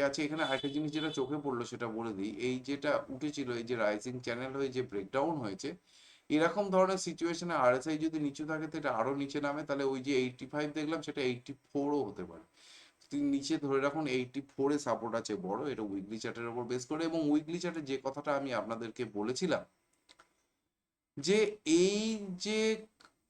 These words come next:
এখানে প্যাটার্নে যে আপ ট্রেন্ডটা এসেছে, actually এই টাইমে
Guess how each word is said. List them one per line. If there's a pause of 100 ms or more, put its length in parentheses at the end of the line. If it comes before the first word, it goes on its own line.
এখানে (360)
প্যাটার্নে
যে (180)
আপ (120)
ট্রেন্ডটা (120)
এসেছে, (220)
actually (220)
এই (180)
টাইমে